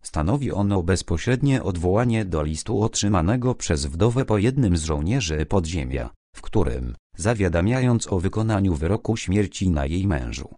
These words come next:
dowódca jednostki wojskowej pisze o nim: „Wieczna hańba i nienawiść naszych żołnierzy i oficerów towarzyszy mój poza grób. Każdy, kto czuje w sobie polską krew, przeklina go. Niech więc wyrzeknie się go własna jego żona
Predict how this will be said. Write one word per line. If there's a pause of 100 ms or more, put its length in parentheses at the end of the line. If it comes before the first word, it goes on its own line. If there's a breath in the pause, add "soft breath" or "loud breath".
(180)
dowódca
jednostki
wojskowej
pisze
o
nim: (240)
„Wieczna
hańba
i
nienawiść
naszych
żołnierzy
i
oficerów
towarzyszy
mój
poza
grób. (100)
Każdy, (240)
kto
czuje
w
sobie
polską
krew, (200)
przeklina
go. (220)
Niech
więc
wyrzeknie
się
go
własna
jego
żona